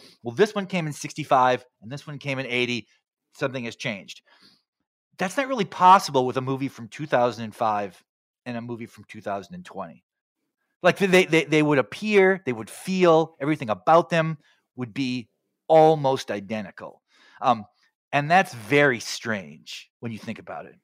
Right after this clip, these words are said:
I mean, if, if you would have taken the music of nineteen ninety-one and you would have brought it back and played it for someone in nineteen seventy-one,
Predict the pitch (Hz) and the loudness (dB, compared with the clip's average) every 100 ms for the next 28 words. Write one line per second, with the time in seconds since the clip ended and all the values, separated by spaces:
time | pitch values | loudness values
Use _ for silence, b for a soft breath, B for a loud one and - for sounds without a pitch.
0 | _ b b b b b - 165 185 180 | _ b b b b b -4 0 0 0
1 | 180 208 277 247 196 220 196 143 - b | -4 -4 -2 -2 -2 -2 -2 -4 -10 b
2 | b 151 131 139 190 185 117 - - _ | b -4 -4 -4 -4 -4 -8 -14 -20 _
3 | _ _ _ _ _ - 120 123 127 160 | _ _ _ _ _ -6 -6 -4 -2 -2
4 | 185 - 180 151 131 156 123 110 110 104 | -2 -8 -6 -2 -2 -2 -8 -14 -12 -14
5 | - _ _ _ b b b b - 135 | -14 _ _ _ b b b b -10 -10
6 | 135 151 160 113 _ 180 220 175 123 175 | -6 -6 -6 -8 _ 0 2 2 0 2
7 | 160 - 110 - 160 196 196 131 120 - | 2 0 -12 -18 -10 -6 -4 -6 -10 -8
8 | 117 98 92 98 107 143 170 - 139 - | -8 -8 -10 -12 -6 -6 -6 -10 -14 -2
9 | 147 127 123 117 87 | 0 0 -4 -6 -8